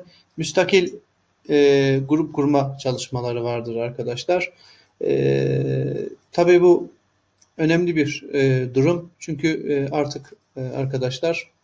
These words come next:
bin dokuz yüz otuz dokuz yılında,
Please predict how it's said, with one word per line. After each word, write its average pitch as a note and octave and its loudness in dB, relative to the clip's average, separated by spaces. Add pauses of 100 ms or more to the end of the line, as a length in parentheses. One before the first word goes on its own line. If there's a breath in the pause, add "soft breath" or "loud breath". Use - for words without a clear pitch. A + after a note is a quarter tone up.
(1040)
bin C#3+ -2
dokuz C3+ 0
yüz C3+ -2
otuz C3+ -4
dokuz C#3 0
yılında, C3 -2